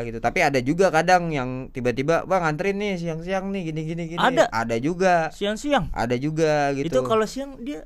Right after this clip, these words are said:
Speaker 2: kemana, Bang?
Speaker 1: Ya larinya ya pasti bukan ke tempat kerjanya,
Speaker 2: <laughs> Oh,
Speaker 1: udah langsung
Speaker 2: iya, iya.
Speaker 1: tujuan tuh kalau kayak gitu.
Speaker 2: Ah, berarti kan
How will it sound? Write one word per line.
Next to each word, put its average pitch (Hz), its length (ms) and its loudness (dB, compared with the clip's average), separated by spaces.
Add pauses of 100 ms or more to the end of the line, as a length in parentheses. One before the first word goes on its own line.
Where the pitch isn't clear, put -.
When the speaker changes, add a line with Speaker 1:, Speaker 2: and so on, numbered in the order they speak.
(180)
Speaker 2:
kemana, 147 400 -10
Bang? 143 320 -4
Speaker 1:
Ya 131 160 -2
larinya 131 400 0
ya 185 120 2
pasti 135 280 -2
bukan 139 240 -2
ke 131 80 -8
tempat 123 240 -6
kerjanya, 165 500 2
Speaker 2:
<laughs> - 60 10
Oh, 226 80 10
Speaker 1:
udah 151 160 10
langsung 151 160 8
Speaker 2:
iya, 185 80 12
iya. 175 240 8
Speaker 1:
tujuan 180 440 8
tuh 180 180 4
kalau 156 180 4
kayak 151 220 2
gitu. 165 260 2 (640)
Speaker 2:
Ah, 127 300 -4
berarti 120 360 -4
kan - 200 -12